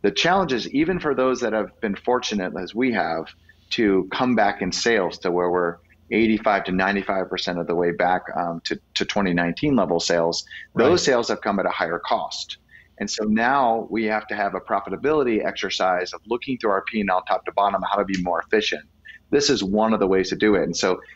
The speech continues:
Speaker 1: I think on the other side of this, guys, there's so many gifts that are coming through any crisis. In this particular one, we will end up with a more streamlined menu,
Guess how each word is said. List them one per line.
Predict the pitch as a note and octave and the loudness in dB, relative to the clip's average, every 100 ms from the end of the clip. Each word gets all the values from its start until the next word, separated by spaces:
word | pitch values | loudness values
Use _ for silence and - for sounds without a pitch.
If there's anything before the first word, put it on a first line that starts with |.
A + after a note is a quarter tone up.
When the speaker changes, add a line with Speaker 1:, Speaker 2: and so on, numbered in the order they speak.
| - | -6
Speaker 1:
I | A2+ | 0
think | F3+ F3+ | 2 4
on | C#3 | 2
the | |
other | B2+ A2 | 2 2
side | C3+ C3+ | 2 2
of | |
this, | G2+ | 2
guys, | G#2+ G#2 | 0 -2
there's | A#2+ - | -2 -2
so | D3+ | -2
many | E3 D#3 | -2 0
gifts | G#2 A#2+ A#2 - | 0 2 0 0
that | G#2 | -2
are | F#2+ | -2
coming | - A2+ G#2 | -2 -4 -4
through | G2 G2 F#2 | -2 -2 0
any | - A2+ | 0 0
crisis. | G2+ F2 D#2+ - D#2 - | 0 -2 -2 -2 -4 -2
In | E2+ | 0
this | G#2+ | 0
particular | - - F3+ D3 A2 | -2 0 0 4 4
one, | F#2+ F2+ F2+ - - - _ _ - | 4 2 0 -4 -20 -20 _ _ 0
we | B2+ F3+ | 4 6
will | D3+ | 6
end | B2+ B2 | 4 2
up | A#2 | 2
with | G#2 | 2
a | G2+ | 0
more | F#2+ F#2+ | 0 -2
streamlined | - - A#2+ C3+ A#2+ A2+ G#2 | -4 -2 0 2 0 2 0
menu, | F#2 F2+ E2+ E2+ | 0 -2 -2 -4